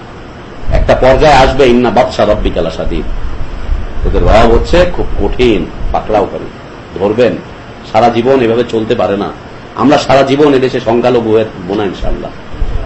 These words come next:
ইনশাআল্লাহ থাকবো না। আল্লাহ আমাদেরকে অবস্থান দিবেন ইনশাআল্লাহ। সময়ের ব্যাপার, সময়ের ব্যাপার, আহ্বানের ব্যাপার। এই জাতির অসংখ্য আহ্বানকারী দরকার, লা ইলাহা ইল্লাল্লাহ বোঝার মতো মানুষ দরকার। এই জাতি সব বুঝে,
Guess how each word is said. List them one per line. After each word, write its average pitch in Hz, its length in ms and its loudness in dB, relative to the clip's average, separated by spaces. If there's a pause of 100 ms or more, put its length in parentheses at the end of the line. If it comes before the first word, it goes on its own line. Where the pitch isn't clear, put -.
(200)
ইনশাআল্লাহ 135 420 2
থাকবো 80 260 -2
না। 80 200 -4
আল্লাহ 90 180 -2
আমাদেরকে 95 280 -4
অবস্থান 98 380 -4
দিবেন 117 260 2
ইনশাআল্লাহ। 80 480 -4 (400)
সময়ের 214 460 6
ব্যাপার, 202 400 6 (880)
সময়ের 160 320 4
ব্যাপার, 139 300 4
আহ্বানের 175 480 4
ব্যাপার। 139 320 4 (440)
এই 117 80 -2
জাতির 143 320 4
অসংখ্য 190 440 6
আহ্বানকারী 160 600 4
দরকার, 104 440 2
লা 131 160 4
ইলাহা 151 220 4
ইল্লাল্লাহ 151 300 4
বোঝার 135 240 2
মতো 165 300 2 (340)
মানুষ 185 300 4
দরকার। 143 360 2 (1200)
এই 151 120 4
জাতি 170 360 4
সব 254 480 4
বুঝে, 175 380 4